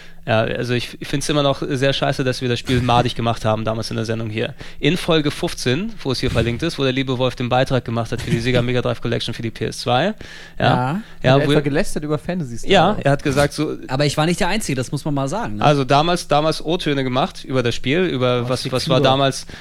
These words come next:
Speaker 1: was war damals so toll auf Mega Drive, ja? Und mich haben sie natürlich dort nicht reingelassen, dass ich da mal ein bisschen was erzähle.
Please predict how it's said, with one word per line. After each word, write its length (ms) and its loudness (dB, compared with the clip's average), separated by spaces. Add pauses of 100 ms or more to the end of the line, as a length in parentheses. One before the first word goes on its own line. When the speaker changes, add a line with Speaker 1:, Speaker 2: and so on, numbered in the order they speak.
(140)
Speaker 1:
was 220 0
war 60 4
damals 280 2
so 80 -6
toll 220 0
auf 120 -2
Mega 280 0
Drive, 360 0
ja? 180 0
Und 140 -6
mich 160 -2
haben 120 0
sie 80 0
natürlich 320 0
dort 160 2
nicht 120 -2
reingelassen, 640 0
dass 140 2
ich 100 -4
da 140 2
mal 80 2
ein 60 -2
bisschen 200 -4
was 140 -2
erzähle. 480 0